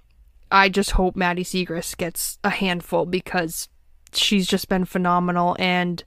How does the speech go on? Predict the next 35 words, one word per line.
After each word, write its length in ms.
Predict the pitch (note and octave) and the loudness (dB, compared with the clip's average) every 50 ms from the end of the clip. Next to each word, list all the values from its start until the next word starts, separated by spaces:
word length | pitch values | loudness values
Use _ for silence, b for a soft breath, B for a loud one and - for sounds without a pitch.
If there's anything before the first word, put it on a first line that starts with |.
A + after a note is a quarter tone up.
| - _ - | -20 _ 0
I 140 | - G#3 G3 | 2 4 4
feel 240 | G#3 - - A3+ G#3 | 4 6 6 8 8
like 400 | G3+ G3+ G3 F#3+ F#3 - - B B B B B B B B B B _ _ _ - - | 10 10 8 6 4 0 -8 B B B B B B B B B B _ _ _ -6 0
I've 140 | G3+ G#3+ - | 0 0 2
kinda 240 | - A#3 A#3 G#3+ G#3 | 4 4 6 6 6
seen 300 | - - B3+ B3 A#3+ A3+ | 4 6 6 6 8 8
her 160 | G#3 G#3 G3 | 6 4 4
throughout 480 | - - G#3+ G#3 - F#3 G3+ G#3 G#3 | 2 2 0 4 6 6 4 4 4
her 100 | G3+ G3+ | 2 0
career, 560 | F#3 - - - G3 F#3+ F#3+ G3+ G#3+ G3 F#3 F3+ | -2 -2 -2 0 2 4 6 6 6 6 6 4
like, 260 | F3 F3 E3+ F3+ - | 4 0 -2 -4 -6
grow, 360 | - F#3+ F#3 G3 G#3 G3+ F#3 | -2 2 6 6 8 6 6
because 300 | F3 F3 F#3 - F3+ F3 | 4 0 0 0 0 2
I 80 | F3 F3 | 2 2
was 120 | F3+ F3 | 2 4
at 200 | F#3+ F#3 - - | 2 0 0 0
Temple 340 | - - G3+ G3+ G3 G3 F#3+ | -2 0 0 0 2 0 0
when 140 | F#3 F3+ F3+ | 2 0 -2
she 140 | - - F#3+ | -4 -6 -6
first 260 | - - F#3 F#3+ - | -2 -2 -2 -2 -2
started 320 | - F#3+ F3+ F3 F3+ F#3 | 0 0 0 0 0 -2
playing, 500 | - F#3+ F3+ F3 F3 E3+ E3+ E3+ F#3 F#3+ b b b b b b b b b b b b | -2 -2 -2 0 0 -2 -2 -2 -2 -4 b b b b b b b b b b b b
and 140 | - G3 F#3 | 0 2 2
then 80 | F3+ | 4
when 80 | F3+ F3+ | 4 4
I 120 | F3 F3 | 4 4
was 100 | F3+ F3 | 4 2
at 100 | F3 E3+ | 2 0
J 240 | F3+ - - F#3 F3+ | 0 0 0 2 2
M 120 | F3+ F3+ F3+ | 4 4 4
U, 140 | F3+ F3+ | 4 4
we 120 | F3 F3 F3 | 4 4 2
played 320 | - - F3+ E3+ E3+ E3+ | 2 2 2 2 2 2
her, 280 | E3+ E3+ E3 E3 E3+ F3+ - - _ _ _ - - | 2 2 2 2 0 -2 -6 -18 _ _ _ 0 2
and 520 | G#3+ G3+ F#3+ F#3+ F#3 F3+ F3 F3 E3 - | 4 4 4 4 4 2 2 0 -2 -4